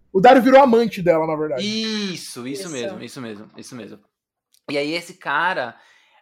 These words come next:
Speaker 2: é, ele, ele, a uni-, o único momento em que, tipo, meio que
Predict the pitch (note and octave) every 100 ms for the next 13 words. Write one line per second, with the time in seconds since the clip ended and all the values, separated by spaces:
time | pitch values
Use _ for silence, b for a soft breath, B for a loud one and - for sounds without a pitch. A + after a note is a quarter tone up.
0 | - C3+ D3 C#3+ D#3 E3 D3 D#3 D#3+ -
1 | _ _ _ _ _ _ B2 C#3+ F3+ B3
2 | A3 F3+ B3 C#4+ C4 G#3+ F#3 D3+ C3+ B2+
3 | - A#2 _ _ D#3 C3 D3 - - D#3+
4 | D#3 D#3 D3+ _ - D3+ D#3